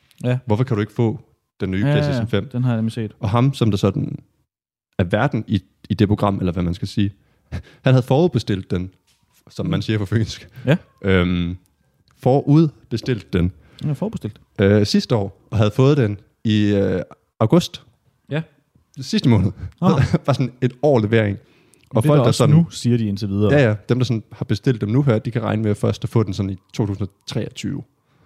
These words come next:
Speaker 1: Ja, det er sindssygt. Men nu har Elon Musk jo været ude og næsten love, at der ikke er problemer med de chips næste år.
Speaker 2: Og har Elon sagt det, så er det rigtigt.
Speaker 1: Ja, han ved mere, end jeg gør om det.
Speaker 2: Jeps.
Speaker 1: Og så jeg stoler på ham.
Speaker 2: Ja. Så det, det tænker jeg også. Men ja, nej. Øh, det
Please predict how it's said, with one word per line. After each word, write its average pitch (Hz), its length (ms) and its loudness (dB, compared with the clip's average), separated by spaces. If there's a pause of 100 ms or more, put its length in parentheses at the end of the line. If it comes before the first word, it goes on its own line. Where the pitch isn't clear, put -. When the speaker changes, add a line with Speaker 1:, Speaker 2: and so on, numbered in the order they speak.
Speaker 1:
Ja, 123 40 -6
det 117 120 -4
er 117 40 0
sindssygt. 110 420 -4
Men 120 100 0
nu 139 80 6
har 139 100 6
Elon 120 260 0
Musk 113 240 -2
jo 120 40 -4
været 101 120 2
ude 107 280 0
og 98 80 0
næsten 110 340 -4
love, 101 400 0
at - 200 -10
der 90 100 -6
ikke 90 120 -6
er 87 60 -8
problemer 87 340 -10
med 82 120 -12
de 85 80 -14
chips - 280 -16
næste 82 240 -14
år. - 180 -20
Speaker 2:
Og 104 80 0
har 98 120 2
Elon 147 280 6
sagt 139 260 0
det, 135 160 2 (280)
så - 240 -6
er 113 100 6
det 98 140 -2
rigtigt. 92 180 -6
Speaker 1:
Ja, 107 60 -6
han 175 140 2
ved 214 120 4
mere, 196 120 4
end 185 80 4
jeg 156 100 2
gør 117 100 2
om 101 80 0
det. 87 140 -2 (320)
Speaker 2:
Jeps. 123 220 -2
Speaker 1:
Og 117 60 -6
så 143 80 -4
jeg 147 100 0
stoler 131 280 -2
på 95 100 -4
ham. 82 180 -12 (320)
Speaker 2:
Ja. 110 100 0 (520)
Så 98 200 0 (180)
det, 175 120 2 (440)
det 202 100 0
tænker 147 220 0
jeg 98 80 2
også. 104 120 -4 (200)
Men 131 120 2
ja, 147 80 6 (140)
nej. 135 180 0 (220)
Øh, 123 80 4
det 123 240 2